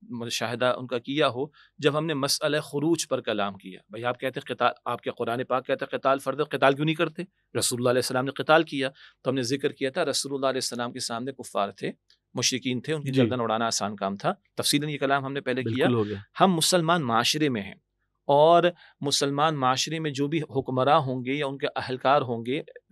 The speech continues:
Speaker 1: मु-, मुख्तलिफ इदारों के, वो सब भी कलमा गो मुसलमान। और ये मसला आज कोई हम या तंजीम इस्लामी या डॉक्टर इसरार साहब बयान नहीं कर रहे रहमतुल्लाह अलैह,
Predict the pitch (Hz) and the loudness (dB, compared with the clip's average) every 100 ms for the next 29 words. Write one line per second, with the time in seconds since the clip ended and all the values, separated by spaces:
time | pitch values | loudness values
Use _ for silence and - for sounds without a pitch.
0 | - 120 127 123 135 143 135 131 117 113 | -16 -12 -10 -8 -8 -4 -2 -2 0 0
1 | 120 123 165 175 - - - 160 151 180 | 0 0 -4 -6 -10 -6 2 2 2 2
2 | 165 175 196 185 170 127 117 110 98 - | 4 6 6 4 2 0 0 0 -4 -6
3 | - - - 143 156 147 175 170 147 156 | -14 -14 -2 0 2 2 4 4 4 0
4 | - 156 120 156 160 - 139 139 127 139 | 0 -2 -2 -2 -4 -4 -2 -2 -4 -4
5 | 143 - 131 139 160 131 120 139 127 127 | -4 -2 0 0 0 -2 0 -2 2 0
6 | 135 143 131 135 196 156 135 - 127 127 | 0 -4 -4 -4 -2 0 0 -4 -8 -6
7 | 120 107 151 | -4 -2 -2